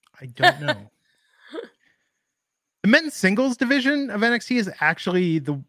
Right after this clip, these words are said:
Speaker 1: aspect of N X T I'm the least interested in, believe it or not.
Speaker 2: Yeah.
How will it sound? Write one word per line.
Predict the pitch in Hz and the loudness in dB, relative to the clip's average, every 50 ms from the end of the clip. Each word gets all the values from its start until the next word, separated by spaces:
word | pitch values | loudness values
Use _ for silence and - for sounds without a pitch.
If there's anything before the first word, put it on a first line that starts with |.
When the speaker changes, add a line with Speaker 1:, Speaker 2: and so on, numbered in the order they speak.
| _ _ _ _ _ _ - | _ _ _ _ _ _ -6
Speaker 1:
aspect | 185 160 151 147 - 160 147 - | -2 -2 -2 -2 -4 -6 -4 -2
of | 139 | -2
N | 143 | -2
X | 143 139 - | -2 -4 -4
T | - 180 | -2 -2
I'm | 156 139 139 | -2 -2 -2
the | 127 | -4
least | 120 131 143 - - 131 | -4 -4 -6 -6 -6 -8
interested | 117 - - - - - - - | -10 -10 -10 -14 -14 -14 -12 -12
in, | 139 117 104 | -12 -14 -14
believe | 98 104 113 113 104 | -16 -14 -14 -14 -14
it | 101 92 | -14 -18
or | 90 85 - | -20 -20 -20
not. | - _ _ _ _ _ _ _ _ _ _ _ _ _ - | -20 _ _ _ _ _ _ _ _ _ _ _ _ _ -8
Speaker 2:
Yeah. | 226 208 185 180 | -6 -4 -4 -4